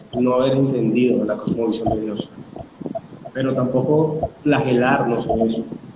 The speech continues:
Si el Señor te ha permitido empezar a, a estudiar, a ver, a observar lo que es la cosmovisión bíblica y el entendimiento del reino de Dios,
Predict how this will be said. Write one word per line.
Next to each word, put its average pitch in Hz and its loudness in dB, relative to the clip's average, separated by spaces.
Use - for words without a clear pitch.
Si - -8
el 135 0
Señor 139 2
te 151 2
ha 143 0
permitido 135 2
empezar 135 0
a, 123 0
a 127 -4
estudiar, 127 2
a 123 -8
ver, 135 2
a 131 4
observar 127 -2
lo 135 2
que 139 4
es 139 2
la 175 0
cosmovisión 135 2
bíblica 135 2
y 143 -2
el 135 4
entendimiento 135 0
del 143 -6
reino 147 0
de 135 -4
Dios, 147 -4